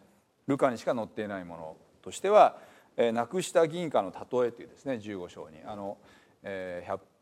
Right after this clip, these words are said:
匹の羊の話とか、放蕩息子の話の間に挟まれて、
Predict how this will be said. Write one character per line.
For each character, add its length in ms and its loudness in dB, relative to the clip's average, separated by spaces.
匹 180 -12
の 80 -8
羊 320 -14
の 60 -14
話 260 -12
と 120 -18
か、 100 -4
放 160 -4
蕩 180 -6
息 180 -14
子 120 -16
の 60 -16
話 320 -16
の 100 -2
間 180 2
に 80 -6
挟 240 -8
ま 140 0
れ 80 0
て、 320 0